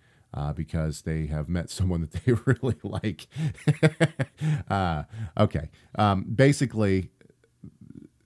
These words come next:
does the Bible teach sex before marriage? And, like, is wrong. And Rob said something before we came on air that was really interesting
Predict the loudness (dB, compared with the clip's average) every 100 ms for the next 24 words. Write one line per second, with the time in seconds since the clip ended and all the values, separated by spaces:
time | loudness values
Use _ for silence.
0 | _ _ -6 2 4 4 4 2 2 2
1 | 2 0 -2 -4 -4 -4 -4 -6 -6 -4
2 | -2 -4 -2 0 0 -2 _ -4 0 0
3 | 0 -2 0 2 2 2 0 0 0 0
4 | -2 -10 -20 _ -12 -12 -20 _ _ _
5 | _ 0 2 4 4 2 4 4 4 2
6 | 2 2 0 2 4 4 2 2 2 0
7 | 0 0 -2 -4 -2 0 0 0 -2 -4
8 | -4 -6 -6